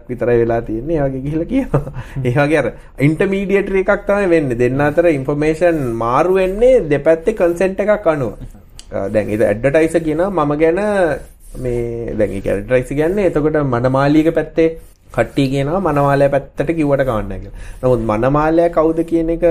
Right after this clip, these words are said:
කියන්නේ මනමාලියක පැත්තට මනමාලයා කැමති වුණා. එතකොට මන් දන්නේ මේ, මේ වගේ නැහැ. ඔය දෙපැත්තෙන් ඔය හරි එක පැත්තකට වෙනවනේ. එතකොට අර ඇඩ්වර්ටයිසර්ත් එහෙම. දැන් ඇඩ්වර්ටයිස්මන්ට් එකක් පෙනිලා අපිට පේතුනොත් මේක මම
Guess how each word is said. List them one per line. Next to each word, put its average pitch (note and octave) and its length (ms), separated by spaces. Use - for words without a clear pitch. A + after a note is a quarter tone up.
කියන්නේ D#3+ 340
මනමාලියක C#3+ 640
පැත්තට E3 400
මනමාලයා E3+ 520
කැමති G#2+ 280
වුණා. - 180
එතකොට A#2 340
මන් G#2 220
දන්නේ G#2+ 340
මේ, G2+ 200
මේ G2 160
වගේ G2+ 160
නැහැ. C#3 240
ඔය A#2 80
දෙපැත්තෙන් A2+ 420
ඔය A#2 140
හරි A#2+ 160
එක A2+ 120
පැත්තකට B2 320
වෙනවනේ. C#3 440
එතකොට E3 380
අර A2+ 200
ඇඩ්වර්ටයිසර්ත් D#3+ 640
එහෙම. C#3+ 180
දැන් G#2 200
ඇඩ්වර්ටයිස්මන්ට් D3+ 760
එකක් E3 180
පෙනිලා D#3+ 320
අපිට E3+ 300
පේතුනොත් F3+ 360
මේක D#3 220
මම F3+ 240